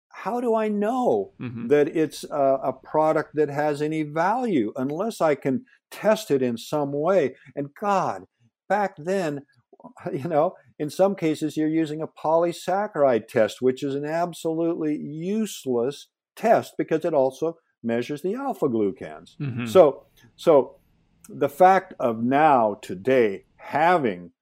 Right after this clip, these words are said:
Speaker 1: the ability to run multiple tests is just an absolute game changer and has brought the whole mushroom category up to a much higher level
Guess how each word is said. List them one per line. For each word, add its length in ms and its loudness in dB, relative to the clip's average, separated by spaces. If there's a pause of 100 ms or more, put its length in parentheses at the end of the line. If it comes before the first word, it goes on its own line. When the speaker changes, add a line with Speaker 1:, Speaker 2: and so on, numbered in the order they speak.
(160)
Speaker 1:
the 120 -2
ability 720 2 (140)
to 180 -6 (160)
run 400 0
multiple 720 -2
tests 760 -6 (440)
is 240 -2
just 340 -4
an 160 -6 (220)
absolute 840 -2 (260)
game 420 -2
changer 800 -6 (320)
and 180 -4
has 240 -2
brought 580 4 (340)
the 120 -6
whole 460 4
mushroom 840 0
category 920 0 (340)
up 280 2
to 340 4
a 140 2
much 640 -4 (220)
higher 800 2 (320)
level 640 2